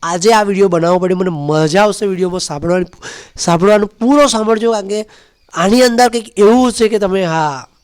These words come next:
કંઈક છે એવું લાગશે તમને. તો મિત્રો, પૂરો જોજો, કારણ કે અધૂરો જોશો તો નહીં મજા આવે.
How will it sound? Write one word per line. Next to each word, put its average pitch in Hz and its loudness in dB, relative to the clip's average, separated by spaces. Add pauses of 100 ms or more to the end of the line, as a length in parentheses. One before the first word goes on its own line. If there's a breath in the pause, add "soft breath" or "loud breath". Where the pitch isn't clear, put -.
(1040)
કંઈક 196 -2
છે 120 -8 (600)
એવું 175 2
લાગશે 139 -4
તમને. 127 -12 (300 loud breath)
તો 233 -4
મિત્રો, 262 0
પૂરો 269 2
જોજો, 226 2
કારણ 214 2
કે 208 -4 (280)
અધૂરો 208 0
જોશો 214 -2
તો 214 -8
નહીં 143 -6
મજા 117 -10
આવે. 120 -18